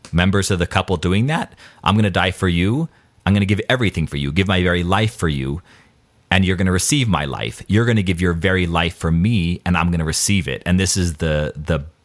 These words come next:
binding and the bonding of the mystery of Christ and the church, 'cause that's what Christ did, and his body, that's what the body of Christ did for the marriage of Christ and the church. So now the couple does that same thing. This is kind of the heart of,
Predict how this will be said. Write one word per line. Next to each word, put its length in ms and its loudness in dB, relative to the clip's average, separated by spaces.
binding 540 0
and 100 -2
the 60 -2
bonding 640 0
of 340 0
the 80 2
mystery 480 0
of 120 -4
Christ 280 -2
and 60 0
the 40 0
church, 320 0
'cause 80 -2
that's 160 -2
what 100 -6
Christ 320 -2
did, 220 0
and 140 -2
his 100 -2
body, 320 -4
that's 220 -6
what 140 -2
the 80 -6
body 200 2
of 80 -10
Christ 240 -4
did 180 -4
for 300 0
the 100 0
marriage 380 0
of 120 -6
Christ 280 -6
and 40 -2
the 60 0
church. 340 0
So 300 0
now 120 2
the 120 0
couple 260 -2
does 220 0
that 140 -4
same 240 -2
thing. 300 0
This 180 0
is 240 0
kind 220 0
of 80 0
the 80 -2
heart 400 -2
of, 300 -2